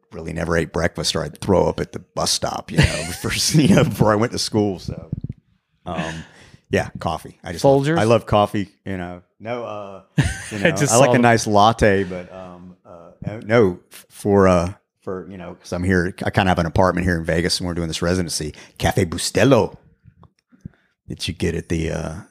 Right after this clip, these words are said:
Speaker 1: at the Hispanic store.
Speaker 2: Okay.
Speaker 1: It's, like, a great, uh, espresso grind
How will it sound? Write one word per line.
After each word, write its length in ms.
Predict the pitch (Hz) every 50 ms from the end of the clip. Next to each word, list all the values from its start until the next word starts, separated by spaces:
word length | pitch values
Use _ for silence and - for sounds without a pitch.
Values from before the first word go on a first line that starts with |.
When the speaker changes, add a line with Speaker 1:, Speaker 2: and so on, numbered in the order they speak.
| _ _ -
Speaker 1:
at 100 | 95 -
the 60 | - -
Hispanic 520 | - 87 - - - 92 107 110 - -
store. 460 | - - - 78 78 76 69 - - - _ - - 135
Speaker 2:
Okay. 480 | 127 156 - - 156 143 143 151 180
Speaker 1:
It's, 160 | 214 202 -
like, 300 | 90 85 87 82 - -
a 100 | 92 87
great, 420 | 85 82 95 90 98 104 104 87 - - - -
uh, 280 | 95 95 87 82 82 80
espresso 580 | - 90 - - - 104 90 - - 90 85 82
grind 640 | 92 87 82 85 87 85 80 78 78 78 76 -